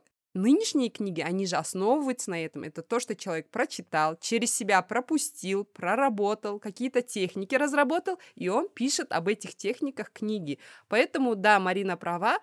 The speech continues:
вы на-, можете вот так двигаться, н-, начиная от основ, и уже прочитать книги тех людей, которые уже применили это в своей жизни. Вот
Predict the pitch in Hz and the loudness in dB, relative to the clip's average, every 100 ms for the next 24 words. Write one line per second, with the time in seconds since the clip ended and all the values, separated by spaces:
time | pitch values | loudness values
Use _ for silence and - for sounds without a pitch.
0 | - - 202 196 180 196 214 - - 180 | -4 -4 -2 -2 -2 0 0 0 -4 -6
1 | 185 180 160 180 214 180 175 - 160 135 | -2 -2 -2 -2 -2 0 -2 -2 -2 -2
2 | - 160 - 180 185 196 165 165 170 165 | -6 -12 -8 -8 -6 -4 -4 -4 -4 -6
3 | 185 226 480 - - - - - - 170 | -4 0 0 -2 -20 -20 -20 -20 -10 -2
4 | 220 285 208 175 143 170 208 220 185 147 | 0 2 0 -2 -2 0 2 4 2 0
5 | - 180 220 _ _ - 160 185 - 175 | -8 -20 -20 _ _ -8 -6 -4 2 2
6 | 165 - 202 196 170 165 156 139 - - | 2 -4 -4 -4 -2 0 2 0 -6 2
7 | 233 - 349 185 170 165 180 175 175 180 | 2 2 0 -2 -4 -2 -2 -2 -4 -4
8 | 190 185 190 190 175 165 160 - 160 151 | -4 -2 0 0 0 -2 -4 -8 -6 -4
9 | 151 226 370 339 196 143 | -4 -4 -2 0 -2 -6